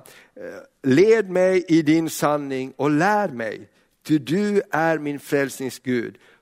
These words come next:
På dig hoppas jag alltid. Amen. Tänk, Herre, på din barmhärtighet och din nåd, för det är av evighet. Och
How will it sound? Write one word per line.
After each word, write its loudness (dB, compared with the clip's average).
På 0
dig 4
hoppas -4
jag -2
alltid. -4
Amen. -2
Tänk, 0
Herre, 0
på 2
din 2
barmhärtighet -2
och -2
din -2
nåd, -2
för 0
det 0
är 0
av 0
evighet. -4
Och -4